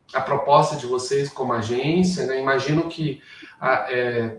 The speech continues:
deve ter enriquecido bastante, porque é uma referência, né? Quando a gente fala em sustentabilidade, você acha que a primeira marca que se lembra é a Natura.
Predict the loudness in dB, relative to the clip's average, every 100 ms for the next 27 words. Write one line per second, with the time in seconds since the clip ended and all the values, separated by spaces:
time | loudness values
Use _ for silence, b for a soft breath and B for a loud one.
0 | -8 2 4 4 0 -6 -6 -6 -6 -6
1 | -8 2 2 2 -2 0 0 -2 -6 -8
2 | -4 -2 0 2 0 2 0 0 0 -4
3 | -4 -6 -6 -4 -4 -2 -6 0 4 4
4 | 2 -6 -10 -10 -8 -8 -10 -8 0 2
5 | 2 0 -8 B B B -20 -4 -2 -2
6 | -4 -2 0 2 2 2 0 0 -6 -16
7 | -18 -12 -8 -6 -6 -4 -2 -2 -6 -8
8 | -10 -10 -12